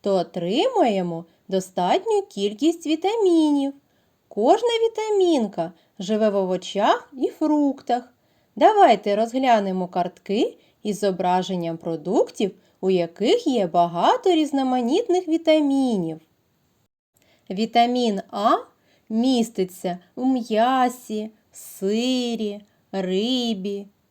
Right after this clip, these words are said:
яйцях, гарбузі, моркві, динях, перці, картоплі. Вітамін В міститься в капусті, помідорах,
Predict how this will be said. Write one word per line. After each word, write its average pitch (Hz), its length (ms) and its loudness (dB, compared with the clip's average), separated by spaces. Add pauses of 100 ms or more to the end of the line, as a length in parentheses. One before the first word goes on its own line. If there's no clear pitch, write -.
яйцях, 190 1120 0 (320)
гарбузі, 220 1160 -2 (460)
моркві, 202 1080 0 (320)
динях, 208 840 0 (340)
перці, 226 880 0 (340)
картоплі. 185 1160 0 (1120)
Вітамін 240 720 0
В 247 360 0 (340)
міститься 233 920 -2 (280)
в - 40 -20
капусті, 247 1200 -2 (200)
помідорах, 247 1200 0